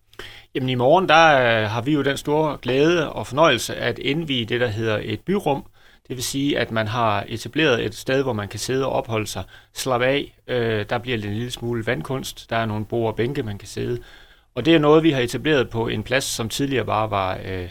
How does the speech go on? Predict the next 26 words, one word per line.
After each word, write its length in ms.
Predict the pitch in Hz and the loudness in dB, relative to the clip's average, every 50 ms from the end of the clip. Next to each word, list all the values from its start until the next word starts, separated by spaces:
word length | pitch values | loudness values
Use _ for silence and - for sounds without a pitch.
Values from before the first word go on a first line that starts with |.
| - _ - _ _ _ _ _ - | -12 _ -20 _ _ _ _ _ -6
helt 220 | - 147 120 - | -6 -6 -4 0
tom, 320 | - 165 185 - - - _ _ _ _ - 131 | 2 2 2 2 0 -14 _ _ _ _ -4 0
øh, 140 | 123 120 | 0 0
hvor 140 | 113 110 120 | 0 0 -2
vi 100 | 107 113 | -4 -4
tænkte, 280 | - - 127 127 135 _ _ _ - | -4 -4 -6 -6 -6 _ _ _ -4
det 120 | 143 143 | -2 0
var 120 | 135 127 113 | 2 2 2
anledningen 400 | 123 139 147 139 120 110 110 107 | 0 0 -2 -2 -2 -2 -2 -4
i 40 | 104 | -4
forbindelse 340 | 113 117 123 120 104 101 | -4 -6 -6 -6 -6 -6
med 80 | 110 120 | -4 -4
ombygningen 480 | 147 175 175 156 - - 110 107 107 98 | -2 -2 -2 -6 -6 -4 -6 -6 -6 -6
til 220 | - 127 123 117 | -4 -6 -4 -2
også 220 | 117 117 117 - | -2 -4 -4 -4
at 40 | 113 | -4
lave 220 | 107 107 113 117 113 | -2 -2 -2 -2 0
noget 300 | 110 110 110 117 123 120 - - _ _ _ _ - | 0 0 0 0 -2 -6 -8 -18 _ _ _ _ -6
for 80 | 123 | -4
alle, 220 | 120 117 120 135 120 | -2 0 0 0 -2
der 80 | 113 | -2
kommer 280 | 104 - 120 113 107 98 | -4 -4 -4 -4 -4 -6
og 60 | 92 | -6
besøger 280 | 101 95 - 120 113 101 | -8 -8 -6 -6 -6 -4
Henne 220 | 90 98 98 104 | -4 -6 -8 -8
Strand. 240 | - - - - | -10 -10 -14 -14